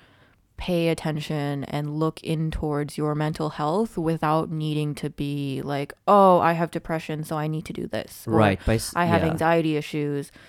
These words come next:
Speaker 1: so I'm gonna be like this."
Speaker 2: Go read articles on what trauma is. Go read articles on what mental, what constitutes good mental health or bad mental health. Do your research and not me search. Try to,
Speaker 1: <laughs>
Speaker 2: a, a lot of, a lot of issues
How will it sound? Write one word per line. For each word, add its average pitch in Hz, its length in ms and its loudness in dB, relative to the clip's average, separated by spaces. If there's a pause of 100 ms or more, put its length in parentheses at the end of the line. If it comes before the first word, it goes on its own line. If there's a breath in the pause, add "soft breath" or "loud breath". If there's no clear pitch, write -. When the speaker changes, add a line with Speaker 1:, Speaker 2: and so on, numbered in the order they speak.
Speaker 1:
so - 140 -4
I'm 151 160 0
gonna 151 180 -2
be 151 160 -2
like 139 220 -4
this." - 400 -10
Speaker 2:
Go 127 160 2
read 120 260 2
articles 101 560 -4
on 92 320 -6
what 98 220 -8
trauma 95 320 -4
is. - 320 -12
Go 107 180 0
read 110 280 2
articles 95 520 -4
on 92 160 -8
what 92 240 -8
mental, 95 400 -6 (360 loud breath)
what 95 220 -6
constitutes - 600 -8 (300)
good 101 180 0
mental 95 300 -6
health 98 240 -6
or 92 40 -8
bad 95 320 -6 (100)
mental 98 280 -8
health. 101 260 -8
Do 117 120 2
your 113 220 6
research 92 560 0
and 98 160 -2
not 95 200 -2
me 95 140 -2
search. - 480 -8 (220 soft breath)
Try 120 200 4
to, 254 340 10
Speaker 1:
<laughs> 208 140 4 (220 loud breath)
Speaker 2:
a, 117 60 6
a - 20 8
lot 107 500 4
of, 101 540 -2 (260)
a 107 80 -4
lot 104 280 0
of 107 220 -2
issues 123 520 -4